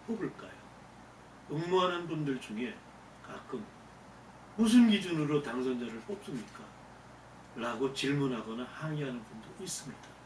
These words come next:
그것에 대해서 차근차근하게 설명해 드리겠습니다.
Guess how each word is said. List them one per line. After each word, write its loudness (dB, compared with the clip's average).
그것에 2
대해서 2
차근차근하게 -2
설명해 -4
드리겠습니다. -10